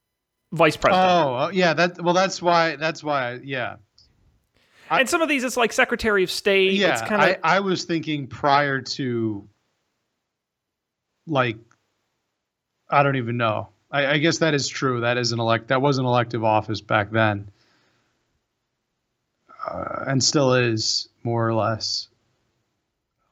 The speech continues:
Speaker 2: Um, yeah, no, I forgot about that. Um, wow, this is hard.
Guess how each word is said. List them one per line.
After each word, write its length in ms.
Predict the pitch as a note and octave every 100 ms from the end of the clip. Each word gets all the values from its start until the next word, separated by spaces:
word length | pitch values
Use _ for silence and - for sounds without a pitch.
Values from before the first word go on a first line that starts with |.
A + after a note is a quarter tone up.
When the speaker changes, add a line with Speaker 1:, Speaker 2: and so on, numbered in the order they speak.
| -
Speaker 2:
Um, 720 | B2+ A2 A2+ A2+ A2+ A2+ A2+ - _ _ _ _ _ _ _ _ A2 -
yeah, 240 | C3+ A2 -
no, 120 | B2
I 120 | A#2
forgot 400 | A#2 - A#2 B2+
about 300 | A2 A2 G#2+
that. 240 | - G#2+ A2 _ _ _ _ _ _ _ _ _ -
Um, 800 | C#3 D3 D3+ D3+ D#3 D#3 D#3 D#3 _ _ _ _ _ _ _ _ _ _ _ _ _ _ _ _ _ _ _ - - - -
wow, 300 | D3+ D3 A2+
this 200 | A2 A2
is 140 | C4+
hard. 420 | G#2 F3 C#3 F#2+